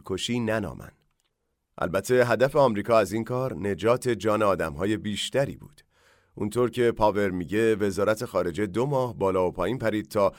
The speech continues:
از به کار بردن لفظ نسل کشی جلوگیری کنه. فرانسه از این بدتر کرد. میزبان کسانی شد که خودشون مسئول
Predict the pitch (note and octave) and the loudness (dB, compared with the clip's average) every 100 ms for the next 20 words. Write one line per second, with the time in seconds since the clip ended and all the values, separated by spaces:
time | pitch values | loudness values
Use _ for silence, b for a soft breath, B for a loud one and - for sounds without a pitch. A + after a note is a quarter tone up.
0 | B - G2+ F#2+ G#2+ G#2+ G#2 G#2 G2+ B2+ | B -4 -2 -2 -2 2 2 0 0 0
1 | D3+ B2 C#3 - A#2+ A#2+ A2 G#2 F#2 - | 0 -2 -4 -6 0 0 2 0 -2 -8
2 | D#2+ F2 E2 G2+ E2+ G2 E2+ D2+ E2+ A2+ | -10 -10 -8 -8 -4 -4 -4 -6 -8 -8
3 | C#2 - - _ _ _ _ _ F2 F#2 | -8 -12 -18 _ _ _ _ _ 0 0
4 | F2+ - C3 C#3+ - G#2 E2 A#2 A2+ A2 | 0 0 2 4 2 -2 -2 -2 0 0
5 | G2+ - A2+ A2 - B1 - _ _ _ | -2 0 -2 -2 -8 -16 -18 _ _ _
6 | A2 B2+ F#2+ C#3 D3+ C#3 G#2 A#2+ B2 A2+ | -4 -4 0 0 2 -2 0 0 0 0
7 | A#2 - A2 F#2 b - B2 C#3+ D3+ D3+ | -4 -2 -2 -2 b -6 -2 -2 -2 -2
8 | D3 A2 G2 A#2+ A#2 | 0 0 -2 -4 -2